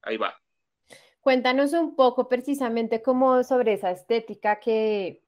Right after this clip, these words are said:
Speaker 2: pues, que dices, tienen como tus obras, ¿cuál, cómo describirías tu estilo?
Speaker 1: Yo, yo creo que es un estilo como ilustrativo, como si bien no se conecta con el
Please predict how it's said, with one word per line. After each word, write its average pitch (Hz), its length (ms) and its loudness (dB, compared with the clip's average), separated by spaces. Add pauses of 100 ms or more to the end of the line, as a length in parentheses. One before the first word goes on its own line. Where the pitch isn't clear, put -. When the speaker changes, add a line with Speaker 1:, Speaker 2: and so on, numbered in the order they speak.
(140)
Speaker 2:
pues, 202 180 -8
que 202 140 -8
dices, 185 420 -8
tienen 196 360 -6
como 208 540 -6
tus 202 220 -10
obras, 214 460 -2
¿cuál, 190 420 -2 (240)
cómo 214 220 -6
describirías 208 720 -4
tu 220 100 -4
estilo? 185 540 -4 (420)
Speaker 1:
Yo, 160 380 0
yo 160 80 -6
creo 185 220 -2
que 226 80 -8
es 190 80 -6
un 165 80 -4
estilo 160 360 -6
como 165 180 -8
ilustrativo, 143 760 -4 (300)
como 131 500 -6
si 143 200 -4
bien 131 280 -2
no 147 680 0 (440)
se 147 480 -2
conecta 127 600 0
con 151 220 -2
el 123 340 -4